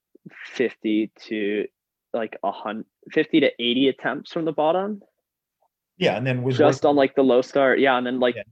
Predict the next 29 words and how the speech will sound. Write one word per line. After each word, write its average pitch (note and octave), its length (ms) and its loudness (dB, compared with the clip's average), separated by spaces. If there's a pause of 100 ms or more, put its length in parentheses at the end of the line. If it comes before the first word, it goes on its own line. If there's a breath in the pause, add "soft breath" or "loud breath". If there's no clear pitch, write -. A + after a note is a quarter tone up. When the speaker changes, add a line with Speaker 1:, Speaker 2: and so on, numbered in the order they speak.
(160)
Speaker 2:
looking A#2 160 -10
Speaker 1:
add C3 180 2
Speaker 2:
at C3+ 40 0
Speaker 1:
in C3+ 60 -2
the A#2+ 80 -6
time C#3 340 -2
that B2 80 -2
I A#2 100 -2
did A#2+ 200 -4
the A2 60 -6
high C3 220 -2
start A2+ 460 -4
and A#2 120 -14
everything A2 380 -10
else, G#2 340 -10
like, G2+ 220 -10 (120)
it - 140 -6
adds A#2+ 340 -2
up. G#2+ 280 -2 (1160)
Speaker 2:
Yeah. G3 140 0
Speaker 1:
Yeah. G#2 200 -2 (340)
Speaker 2:
And D#3 120 0
that, F#3+ 240 2
and D#3+ 260 -2
i-, D#3+ 40 -6
it's D#3 320 -6
that C#3+ 160 -2
thing D#3+ 320 -10
where, G2+ 460 -8